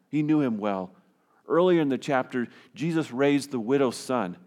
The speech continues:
And in verse sixteen of chapter seven, it says, "Fear seized them all, and they glorified God, saying,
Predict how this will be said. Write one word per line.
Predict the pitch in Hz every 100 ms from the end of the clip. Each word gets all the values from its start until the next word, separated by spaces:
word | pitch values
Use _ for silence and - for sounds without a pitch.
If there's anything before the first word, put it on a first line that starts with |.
| _ _ _
And | 110
in | 110
verse | 117 135 - - -
sixteen | - 175 - 160 139
of | 120
chapter | 131 120
seven, | 123 139 123
it | 113
says, | 98 127 110 - - _ -
"Fear | - - - 190 190
seized | 185 - 175 160
them | 131 135
all, | 123 113 98 - _ _ _ -
and | 131
they | 143
glorified | 156 135 156 151 156 135
God, | 135 123
saying, | 123 135 117 110